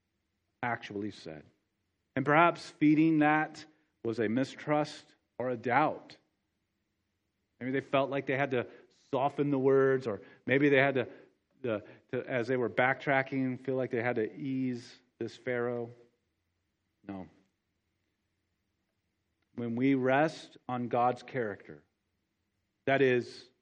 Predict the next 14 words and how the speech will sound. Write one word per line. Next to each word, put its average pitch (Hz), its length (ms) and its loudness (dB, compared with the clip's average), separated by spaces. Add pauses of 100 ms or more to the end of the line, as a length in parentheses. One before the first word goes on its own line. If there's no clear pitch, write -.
(120)
what 139 80 -2
do 165 100 2
I 165 80 6
mean 147 220 6
by 117 140 2
resting 117 440 -2
in 110 120 -6
God's 104 280 -4
character? 95 440 -14 (1900)
When 117 180 -2
we 135 180 2
see 156 440 2
God's 139 460 0
character 139 600 -2